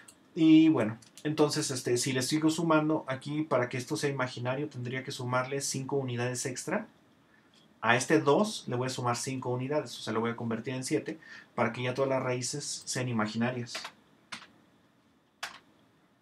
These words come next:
Y ahora sí, ya todas las raíces son imaginarias, ya no toca el eje X. Entonces, voy a hacerlo control V. Aquí en V, entonces esto es un siete y ya todas las raíces son imaginarias.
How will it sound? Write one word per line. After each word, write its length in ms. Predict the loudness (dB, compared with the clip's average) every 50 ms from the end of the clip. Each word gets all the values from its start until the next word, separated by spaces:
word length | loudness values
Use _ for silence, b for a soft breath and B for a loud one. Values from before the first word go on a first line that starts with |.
| _ _ _ _ _ _ _ _ _ _ _ _ _ _ -20 B B B B B B _ _
Y 80 | -4 0
ahora 180 | 0 0 0 -2
sí, 220 | -4 -6 -8 -8 -4
ya 160 | -4 -4 -2
todas 220 | 2 2 4 4
las 120 | 4 2 2
raíces 280 | 0 -2 -4 -6 -6
son 140 | -6 -6 -6
imaginarias, 600 | -4 -4 -6 -6 -4 -4 -4 -4 -4 -6 -8 -6
ya 120 | -4 -2 -2
no 100 | -2 -4
toca 220 | -6 -8 -6 -6
el 80 | -6 -6
eje 180 | -6 -8 -10
X. 360 | -10 -12 -14 -16 -16 -16 -16 -16 B B B B B B B B B -12
Entonces, 560 | -2 0 0 0 0 0 -2 -4 -4 -8 -8
voy 140 | -8 -6 -4
a 40 | -4
hacerlo 360 | -4 -4 -6 -6 -6 -6 -8 -12 -18 B B B B B B B B _
control 460 | _ -6 -6 -4 -4 -4 -4 -4 -4 -4
V. 340 | -2 -2 0 0 -2 -2 -6 -12 _ -20 -20 -20 _ _ _ _ _ _ _ _ _ _ _ _
Aquí 260 | -12 -12 -10 -6 -6 -6
en 120 | -6 -4
V, 120 | -6 -6
entonces 460 | -8 -6 -4 -4 -4 -4 -6 -8 -10 -10
esto 180 | -10 -10 -10
es 100 | -10 -8
un 140 | -8 -8 -8
siete 500 | -6 0 2 2 2 2 0 -6 -10 -10 -10
y 80 | -8 -6
ya 160 | -6 -6 -4
todas 200 | -2 -2 -2 -2
las 160 | -2 -2 0
raíces 360 | 0 -2 -2 -4 -6 -8 -8
son 180 | -8 -6 -6 -6
imaginarias. 720 | -4 -6 -6 -8 -8 -6 -6 -6 -6 -8 -10 -12 -16 B